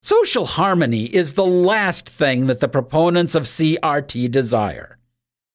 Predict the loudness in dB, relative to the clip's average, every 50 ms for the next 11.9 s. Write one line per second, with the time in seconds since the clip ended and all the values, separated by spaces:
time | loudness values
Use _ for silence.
0 | _ _ _ -8 -4 0 2 2 4 2 2 0 0 0 0 0 0 0 0 0
1 | 0 0 0 0 -2 -4 -2 0 2 2 2 2 2 2 2 0 0 -2 0 2
2 | 2 2 2 2 0 0 0 0 0 2 2 2 2 2 0 0 -2 -6 -10 -16
3 | -20 -14 -8 -4 -2 0 0 0 0 0 0 0 0 2 0 -2 0 0 0 0
4 | 0 2 0 0 0 0 0 -2 0 0 0 0 0 0 -2 -4 -6 -8 -10 -16
5 | -20 _ _ _ _ _ _ _ _ -4 -2 0 2 4 2 2 2 2 0 2
6 | 2 2 4 4 4 4 4 2 2 0 2 0 0 2 2 2 2 2 4 4
7 | 4 4 4 4 2 0 -2 -2 0 0 0 2 2 2 4 2 2 0 0 0
8 | 2 2 2 2 2 2 2 2 0 -2 -8 _ -2 2 2 2 2 2 0 0
9 | 0 -2 -4 -2 -2 0 0 0 0 0 0 0 0 0 0 -2 -2 -2 0 0
10 | 2 2 2 2 0 0 -2 -2 -2 0 0 2 2 0 0 -2 -4 -2 0 0
11 | 0 2 2 2 2 2 2 2 2 0 0 0 0 2 2 0 -2